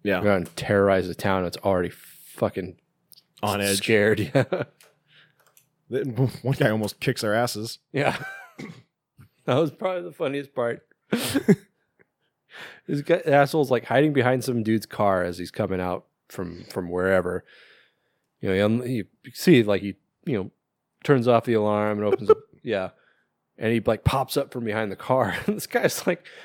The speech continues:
Speaker 2: "You're gonna pull this shit today after the day I've had?" And starts chasing after him. It's fucking hilarious.
Speaker 1: Yeah.
Speaker 2: 'Cause everybody else, like, freaks out and runs away from him.
Speaker 1: Yeah. <laughs> Uh, and then our last group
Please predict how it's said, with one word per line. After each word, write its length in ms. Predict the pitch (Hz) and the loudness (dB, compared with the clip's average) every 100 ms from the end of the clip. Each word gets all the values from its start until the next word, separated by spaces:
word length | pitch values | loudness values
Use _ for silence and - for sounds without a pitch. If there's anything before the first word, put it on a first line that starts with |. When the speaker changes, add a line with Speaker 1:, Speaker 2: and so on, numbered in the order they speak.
| - - | -8 0
Speaker 2:
"You're 140 | 339 | 4
gonna 180 | 320 247 | 4 4
pull 260 | - 349 | 6 6
this 180 | 339 320 | 6 2
shit 320 | - - 320 | 2 2 2
today 500 | - 294 349 339 - - - - _ _ - - - | 2 6 8 8 6 2 -20 -20 _ _ -20 -12 -2
after 280 | 330 330 311 | 0 0 0
the 120 | 294 | 2
day 280 | 320 349 320 | 4 6 4
I've 200 | 294 285 | 2 0
had?" 380 | 302 330 330 - _ _ _ _ _ _ _ _ _ - | 0 2 2 0 _ _ _ _ _ _ _ _ _ -10
And 80 | |
starts 220 | 113 127 - | -2 -2 0
chasing 340 | 127 110 107 | -2 -2 -2
after 300 | 101 101 92 | -2 -2 -6
him. 80 | 90 | -14
It's 180 | 87 - _ - | -16 -20 _ -6
fucking 260 | 123 104 | -6 -6
hilarious. 480 | 98 98 95 95 - _ _ _ _ _ _ _ _ _ _ _ | -8 -6 -8 -10 -18 _ _ _ _ _ _ _ _ _ _ _
Speaker 1:
Yeah. 260 | 80 85 - _ _ _ - - _ _ _ | -12 -12 -12 _ _ _ -20 -20 _ _ _
Speaker 2:
'Cause 140 | - 135 | 2 6
everybody 260 | 151 139 | 8 8
else, 160 | 123 127 | 6 2
like, 180 | 104 - | -2 -8
freaks 300 | - 131 - | -2 0 2
out 140 | 113 | -2
and 80 | 98 | 0
runs 140 | 101 92 | -6 -2
away 160 | 101 | 0
from 180 | - 92 | 0 -4
him. 140 | 95 120 | -6 0
Speaker 1:
Yeah. 220 | 127 110 - | 2 2 0
<laughs> 60 | 208 - - _ _ - - _ _ _ _ _ _ _ | -6 -4 -10 _ _ -20 -20 _ _ _ _ _ _ _
Uh, 260 | - 120 117 | 0 2 2
and 80 | 123 | 2
then 100 | 127 | 0
our 80 | 123 | 2
last 320 | 131 175 - | 4 4 2
group 340 | 143 139 - | 2 0 -2